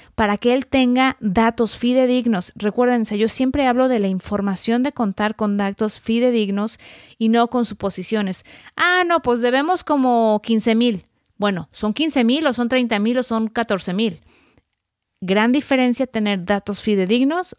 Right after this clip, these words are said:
o datos imaginarios y supuestos, ¿ok?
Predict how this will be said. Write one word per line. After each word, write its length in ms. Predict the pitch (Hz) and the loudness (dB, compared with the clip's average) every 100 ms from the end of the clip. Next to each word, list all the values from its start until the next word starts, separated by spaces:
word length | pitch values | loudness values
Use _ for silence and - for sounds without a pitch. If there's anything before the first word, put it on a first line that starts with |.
| - | 0
o 300 | 226 269 277 - - - _ - | 2 2 0 -14 -20 -20 _ -6
datos 920 | 185 202 - 247 233 - - - - - | 0 0 2 2 2 -2 -12 -14 -12 -4
imaginarios 720 | 208 185 208 196 202 214 214 | 0 0 0 2 2 2 0
y 60 | - | -2
supuestos, 680 | 180 - 147 - - - | -2 0 0 -2 -12 -14
¿ok? 160 | - | -6